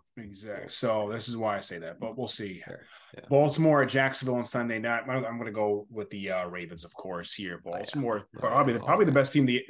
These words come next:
Speaker 1: best team, they're definitely the best team in the A F C right now, right?
Speaker 2: Uh, yeah, I'm gonna have to give it to 'em. I mean, I, I know Kansas. Wow, man, Kansas City against Baltimore, I would be concerned Kansas City was gonna get scored on and not be able to put points on the board.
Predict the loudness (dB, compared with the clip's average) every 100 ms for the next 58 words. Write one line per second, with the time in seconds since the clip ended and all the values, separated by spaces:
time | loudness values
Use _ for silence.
0 | -8 -6 -6 0 4 4 4 6 6 4
1 | 2 -2 -4 -6 -6 -4 -4 -4 -6 -6
2 | -6 -8 -12 -16 _ _ _ -12 -6 2
3 | 6 6 6 2 -2 -8 -4 0 0 2
4 | 2 2 0 -2 -4 -6 -6 -8 -6 -4
5 | -4 -6 -4 -2 -2 -2 -2 0 2 0
6 | -2 -6 -6 -2 0 2 2 0 -2 0
7 | -2 -6 -12 -14 -14 -16 -16 -16 _ -8
8 | -6 -6 -4 -4 -4 -6 -6 -6 -8 -8
9 | -6 -2 -2 -2 -4 -6 -8 -4 -2 -2
10 | -6 -16 -20 _ _ -4 -2 -2 0 0
11 | 0 -2 -2 -2 0 0 0 -4 _ _
12 | _ _ _ _ _ _ _ -10 -4 -2
13 | -2 0 0 0 -2 -6 -4 -4 -4 -6
14 | -4 -6 -8